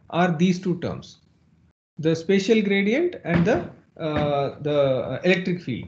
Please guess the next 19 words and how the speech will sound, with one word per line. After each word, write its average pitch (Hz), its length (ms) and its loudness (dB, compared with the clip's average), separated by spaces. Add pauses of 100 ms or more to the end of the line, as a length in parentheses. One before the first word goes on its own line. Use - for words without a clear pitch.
okay, 143 200 -4
the 175 100 0
external 151 440 0
field. - 280 -10 (1300)
All 165 120 2
right, 123 200 -4 (560)
so 208 300 6
if 196 260 0
we 220 80 4
have 208 420 0
only 208 520 0
an 170 260 0
electric 185 500 -2
field 220 460 0
which 190 240 -2
is 175 140 2
not 131 280 0
zero 123 480 -2 (420)
and 165 300 2